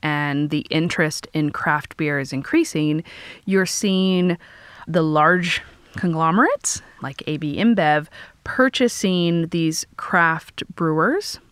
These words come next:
or Constellation, actually here in New York, purchasing craft brewers and then, you know, kind of in-,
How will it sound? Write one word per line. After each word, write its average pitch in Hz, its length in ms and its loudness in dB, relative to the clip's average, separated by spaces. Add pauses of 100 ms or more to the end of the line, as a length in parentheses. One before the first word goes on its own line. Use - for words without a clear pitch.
(120)
or 127 80 -6
Constellation, 156 880 -2
actually - 400 -10
here 151 220 -6
in 147 100 -4
New 151 60 -2
York, 233 320 0 (320)
purchasing 208 580 0
craft 147 420 -2
brewers 170 520 0 (480)
and 180 220 4
then, 165 440 2 (220)
you 175 80 0
know, 147 140 0
kind 160 220 0
of 151 80 -2
in-, 151 300 -2